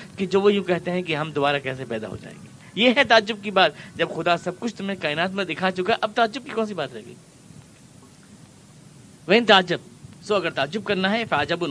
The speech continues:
قَوْلُهُمْ، تو تعجب کی بات تو ان کی اپنی بات ہے کہ وہ یوں کہتے ہیں کہ اِذَا كُنَّا تُرَابًا، کہ جب ہم مٹی بن جائیں گے، راکھ ہو جائیں گے، أَإِنَّا لَفِي خَلْقٍ جَدِيدٍ، تو کیا پھر دوبارہ پیدا ہو جائیں گے؟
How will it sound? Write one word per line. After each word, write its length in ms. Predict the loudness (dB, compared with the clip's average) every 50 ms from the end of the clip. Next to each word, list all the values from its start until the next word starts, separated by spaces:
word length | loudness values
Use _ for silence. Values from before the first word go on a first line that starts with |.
| -4 -6
قَوْلُهُمْ، 360 | -6 -6 -4 -4 -4 -2 -4
تو 60 | -4
تعجب 320 | -4 -4 -4 -4 -6 -10 -8 -8
کی 80 | -2
بات 260 | 0 0 0 2 0
تو 140 | -4 -2 -2
ان 80 | -4 -4
کی 160 | -2 -2 -2
اپنی 260 | -2 -2 -2 -4 2
بات 300 | 6 6 6 6 4 -2
ہے 100 | -6 -6 -6 -10 -20 -20 -20 -20 -20 -20 -12
کہ 60 | -6 -4
وہ 120 | -2 0
یوں 100 | 0 0
کہتے 280 | 0 -2 -4 -4 -4 -6
ہیں 100 | -6 -4
کہ 80 | -4
اِذَا 260 | -4 -4 0 0 -2
كُنَّا 300 | -2 -2 -6 -6 -6 -6
تُرَابًا، 540 | -6 -4 -2 2 2 4 4 2 0 0 -2 -10 -16 -20 -20 -20 -20 -20 -20 -20 -18 -8
کہ 100 | -8 -6
جب 140 | -6 -4 -6 -6
ہم 100 | -6 -6
مٹی 260 | -6 -6 -6 -8 -6
بن 200 | -6 -4 -4 0
جائیں 280 | 2 2 2 2 0
گے، 140 | -2 -4 -4 -6 -10 -14 -18 -8
راکھ 300 | 0 2 2 2 2 -2
ہو 60 | -4 -2
جائیں 240 | -2 -2 -2 0
گے، 60 | -2 -2
أَإِنَّا 360 | -2 -2 -2 0 0 0 0
لَفِي 260 | -2 -2 -4 -6 -4
خَلْقٍ 320 | -4 -6 -4 -4 -4 -2
جَدِيدٍ، 300 | -2 -4 -2 -2 -4 -4 -4
تو 60 | -8
کیا 180 | -4 -4 -4 -2
پھر 160 | -2 -4 -6
دوبارہ 240 | -4 -4 -4 -4 -4 -2
پیدا 180 | -2 0 0 2
ہو 100 | 2 2
جائیں 220 | 0 0 -4 -4
گے؟ 80 | -6